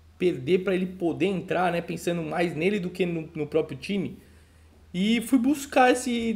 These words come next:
essa entrevista pra entender mesmo, né? Pra ver se era um trecho solto, do que que ele tava falando. E realmente ele não tá falando da época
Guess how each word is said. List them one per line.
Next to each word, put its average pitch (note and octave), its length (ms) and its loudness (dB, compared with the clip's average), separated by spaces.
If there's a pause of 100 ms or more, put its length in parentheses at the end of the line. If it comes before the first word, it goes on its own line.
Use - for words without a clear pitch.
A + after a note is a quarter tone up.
(120)
essa A#3 180 0
entrevista A3+ 540 0
pra D4 160 2
entender C#4+ 420 6
mesmo, F3 500 8
né? D3 180 2
Pra D3 160 -2
ver C#3 120 -4
se D3 140 -4
era D#3 100 0
um D#3 60 -4
trecho D3+ 420 -4
solto, D3+ 680 0 (580)
do E3 100 -6
que - 140 -10
que F3 100 -8
ele F3 80 -2
tava F3 220 2
falando. D#3+ 720 2 (1000)
E G#3+ 300 2
realmente A3+ 560 8
ele A3 120 4
não C#4+ 220 4
tá B3 200 4
falando G3+ 520 4
da F3+ 200 6
época F3+ 680 2